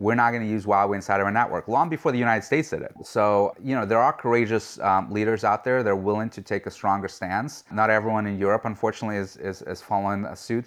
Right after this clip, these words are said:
But that's why y-, you need other levers as well. And I think the Trump administration, again, using the entities list very effectively with Huawei to really almost overnight change the U K decision on, on Huawei, right? The, the U K was going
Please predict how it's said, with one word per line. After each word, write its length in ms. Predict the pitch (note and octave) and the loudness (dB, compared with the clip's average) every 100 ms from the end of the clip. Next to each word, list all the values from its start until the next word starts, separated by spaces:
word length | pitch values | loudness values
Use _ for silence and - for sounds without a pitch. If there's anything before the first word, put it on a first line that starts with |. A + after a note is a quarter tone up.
| _ | _
But 100 | B2+ | 0
that's 240 | D#3 D#3+ - | 2 2 0
why 360 | D3 C3+ C3 | 4 4 4
y-, 60 | B2 | 0
you 400 | G#2+ B2 A2+ B2 | -4 -4 -2 0
need 180 | C3 A#2+ A#2 | 0 0 0
other 160 | B2 | 2
levers 380 | A2+ A2+ A2 G#2 | 2 2 2 -2
as 100 | G#2+ | 0
well. 200 | G3+ C#3 | 2 2
And 100 | G#2 | 0
I 80 | G#2 | -4
think 240 | B2+ A#2+ | -4 -6
the 60 | - | -8
Trump 260 | - A#2+ | -4 -2
administration, 600 | A2+ G#2 F#2+ G2+ G2 G#2 F#2 | -2 -4 -2 -2 -2 -4 -2
again, 280 | G#2 G2+ | 0 0
using 320 | F#2+ G#2+ G#2 G2 | -2 -4 -4 -6
the 160 | G2 G2+ | -6 -6
entities 440 | A#2 A#2 A2 G2+ | -6 -6 -8 -6
list 280 | G#2 G#2 - | -4 -4 -4
very 280 | F#2 A2 B2+ | -2 0 -2
effectively 680 | - G#2+ - F2 F2 F2+ - - - _ | -2 -2 -2 -6 -6 -6 -10 -20 -20 _
with 140 | G#2+ G2 | -4 0
Huawei 640 | B2 F3+ C3+ G2 G2+ G#2+ | 4 4 4 2 0 -2
to 100 | - | -4
really 480 | A#2 D3 F#3+ B2+ - _ | 2 4 4 4 -2 _
almost 320 | B2 D3 D3+ D3 | -4 -2 0 2
overnight 440 | C3 B2+ D3 C#3 | 2 2 0 0
change 340 | - B2 B2 | -2 -2 -2
the 100 | - | -4
U 160 | A2 B2+ | -2 -2
K 200 | C#3+ C#3 | 2 0
decision 520 | A#2 - F3+ C3 G2+ - - - | 0 -4 -2 -2 -4 -10 -20 -2
on, 160 | G2+ G#2 | -2 2
on 240 | A2 A2+ | 0 2
Huawei, 320 | E3 F#3+ G2+ - | 2 2 -2 -2
right? 280 | G2+ A2+ - | 0 0 -2
The, 240 | G#2 G2+ | -6 -6
the 160 | F#2+ G2+ | -4 -4
U 100 | F#2+ | -2
K 260 | - A2+ A2+ | 2 2 4
was 220 | G#2+ - | 0 0
going 480 | G#2+ G#2 G#2 G#2+ | 0 0 0 -4